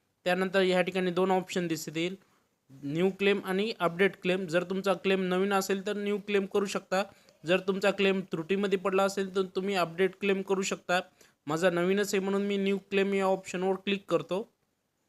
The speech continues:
त्यानंतर ह्या ठिकाणी आपल्याला रजिस्ट्रेशन नंबर टाकायचा आहे, त्यालाच आपण बांधकाम कामगार नोंदणी क्रमांकसुद्धा म्हणतो, जो की एम एचपासून सुरू होतो.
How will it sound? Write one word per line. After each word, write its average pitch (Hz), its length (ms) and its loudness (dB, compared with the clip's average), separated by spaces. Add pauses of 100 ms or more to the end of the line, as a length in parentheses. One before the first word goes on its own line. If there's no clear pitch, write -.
(220)
त्यानंतर 190 380 2
ह्या 196 120 4
ठिकाणी 196 280 -2
आपल्याला 190 320 2
रजिस्ट्रेशन 190 500 -2
नंबर 196 260 0
टाकायचा 175 400 0
आहे, 180 100 0 (400)
त्यालाच 180 260 0 (200)
आपण 196 360 -2
बांधकाम 185 420 2
कामगार 190 400 0
नोंदणी 190 300 0
क्रमांकसुद्धा 190 600 0
म्हणतो, 175 380 -4 (340)
जो 160 160 0
की 196 260 -4
एम 190 140 2
एचपासून 196 420 -2
सुरू 226 260 2
होतो. 139 260 0